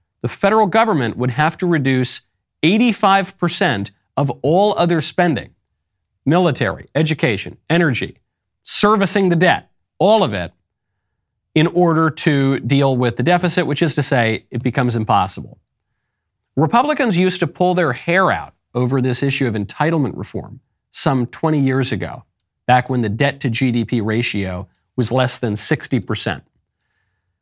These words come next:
We came pretty close to actually reforming entitlements a dozen or so years ago when debt to G D P was about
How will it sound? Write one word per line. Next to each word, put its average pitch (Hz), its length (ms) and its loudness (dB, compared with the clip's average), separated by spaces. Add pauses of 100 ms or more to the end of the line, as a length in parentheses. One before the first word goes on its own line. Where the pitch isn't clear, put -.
We 151 120 2
came 208 180 2
pretty 285 240 0
close 127 400 0
to - 100 0
actually 135 440 0
reforming 160 500 0
entitlements 104 600 -2 (100)
a 120 60 0
dozen 160 480 2
or 120 100 0
so 110 200 -2
years 95 360 -2
ago 90 340 -6 (280)
when 110 280 2
debt 135 220 2
to 131 100 -2
G 120 200 0
D 110 100 0
P 101 320 0
was 101 220 -4
about 95 420 0